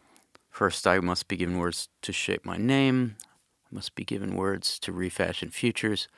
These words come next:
I must be given words so that the bees in my blood, et cetera, will make things, will make nature, will make flowers, will make birds, will make sky."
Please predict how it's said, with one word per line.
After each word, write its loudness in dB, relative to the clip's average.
I 0
must -2
be -2
given -2
words 0
so 2
that -2
the 0
bees 0
in -2
my -4
blood, -2
et -2
cetera, 2
will -2
make 2
things, 0
will -2
make -2
nature, -4
will -6
make -6
flowers, -6
will -10
make -10
birds, -2
will -4
make -6
sky." 0